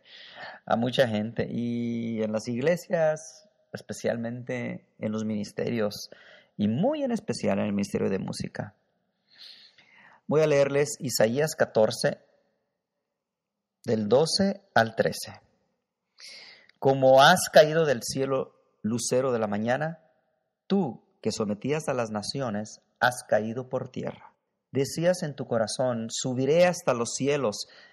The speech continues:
levantaré mi trono por encima de las estrellas de Dios, gobernaré desde el extremo norte, en el monte de los dioses, subiré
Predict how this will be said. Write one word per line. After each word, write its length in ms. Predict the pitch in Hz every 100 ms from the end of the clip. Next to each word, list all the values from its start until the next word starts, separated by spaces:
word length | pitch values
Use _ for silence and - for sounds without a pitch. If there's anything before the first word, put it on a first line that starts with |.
| _
levantaré 520 | 113 117 117 117 139
mi 140 | 147 131
trono 360 | 127 127 135
por 160 | 127 117
encima 500 | 117 - - 175 170
de 80 | 135
las 200 | 113 107
estrellas 420 | - 117 127 123
de 120 | 110
Dios, 420 | 113 131 117 - - - -
gobernaré 720 | 110 104 117 113 107 123 185
desde 360 | 185 147 117 113
el 100 | 101
extremo 1400 | 101 _ - - - _ 143 135 139 156 160 160 156 147
norte, 580 | 120 110 110 - 165 - _ _ _
en 160 | - 95
el 120 | 95
monte 460 | 98 123 165 160 151
de 60 | 131
los 160 | 123
dioses, 580 | 110 90 - 143 143 - - - - _
subiré 760 | - 120 107 110 160 196 -